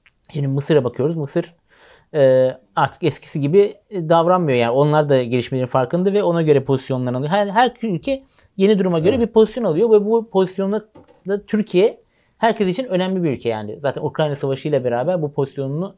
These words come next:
Speaker 1: iyicene öne çıkarmış durumda. O yüzden, e, buradan faydalanmak isteyebilecek ülke belki şöyle düşünebilir.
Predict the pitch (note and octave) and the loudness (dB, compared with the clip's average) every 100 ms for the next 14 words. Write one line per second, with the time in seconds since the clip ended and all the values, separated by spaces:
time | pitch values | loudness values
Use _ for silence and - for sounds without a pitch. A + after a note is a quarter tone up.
0 | - D3+ C3+ A#2+ G#2+ - _ _ C3 A#2+ | -6 -4 -2 -6 -8 -12 _ _ -6 -6
1 | - A#2 A2+ A2 D3 D#3 F3 G#3+ - _ | -6 -8 -8 -6 -4 -2 0 -2 -4 _
2 | - - _ F#3+ G3+ F#3 G#3+ A3 G#3 F#3 | -20 -20 _ 2 2 4 4 2 0 2
3 | F#3 F#3 F#3 F#3 F#3 A3 F3+ G3 G3 G#3 | 2 2 0 -2 -4 -6 0 2 4 2
4 | G3+ F#3+ G3+ G#3 G#3 - G#3 F#3+ G3 G3 | 2 2 2 0 -2 -2 -2 0 -4 -8
5 | F#3 A3+ A#3 - _ _ _ _ _ G3+ | -2 -2 -2 -6 _ _ _ _ _ -2
6 | F#3+ G3+ - - G3 D3 C#3 C#3 D#3+ A3 | 2 2 -2 2 2 2 -2 -2 -2 -6